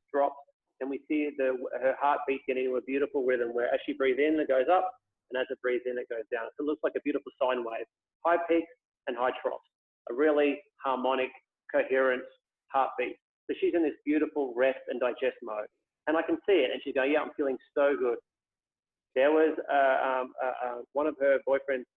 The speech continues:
best friends or friends shit her to tears. Like, just the mere mention, just, she had a visceral response to him. And what we did, it was horrible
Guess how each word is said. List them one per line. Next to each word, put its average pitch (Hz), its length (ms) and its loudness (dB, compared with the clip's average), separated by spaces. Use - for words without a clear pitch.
best 196 200 0
friends 156 300 2
or - 80 -8
friends 156 320 0
shit - 220 2
her 139 140 2
to 131 80 -2
tears. - 240 -6
Like, 127 100 -4
just 180 220 -6
the 175 80 4
mere 175 340 6
mention, 151 560 0
just, 175 180 4
she 190 60 -2
had 175 160 6
a 139 180 4
visceral 180 400 8
response 156 440 2
to 160 40 2
him. 117 200 -12
And 139 200 -2
what 165 200 4
we 180 220 6
did, 127 240 4
it 127 140 -4
was 143 160 0
horrible 131 440 2